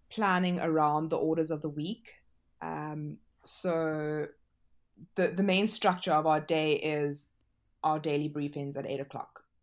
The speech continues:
So when you walk in the door in the morning, everyone, we get together, we talk about what's on everyone's lists, all the components that need to be made, all the orders that need to be worked on or completed, what's going out that day. And based on that,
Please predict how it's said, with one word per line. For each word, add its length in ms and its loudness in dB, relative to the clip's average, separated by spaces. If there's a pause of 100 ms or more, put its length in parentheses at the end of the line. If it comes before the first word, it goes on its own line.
(200)
So 320 0
when 280 2
you 160 2
walk 240 2
in 160 -2
the 80 -2
door 500 0
in 80 -4
the 80 -4
morning, 500 -4 (380)
everyone, 560 2
we 80 -4
get 220 -2
together, 520 2
we 140 -4
talk 280 -4
about 340 -2
what's 180 -4
on 120 -8
everyone's 360 -4
lists, 500 -2 (280)
all 140 2
the 60 0 (120)
components 460 -2
that 120 -6
need 140 -6
to 80 -14
be 100 -4
made, 320 -4
all 160 -4
the 80 0
orders 320 0
that 160 -8
need 180 -6
to 80 -18
be 160 -6
worked 300 -4
on 300 -10
or 120 -16
completed, 640 -6
what's 220 -6
going 240 -4
out 220 -8
that 180 -6
day. 400 -2 (440)
And 420 -2
based 320 6
on 220 -4
that, 320 2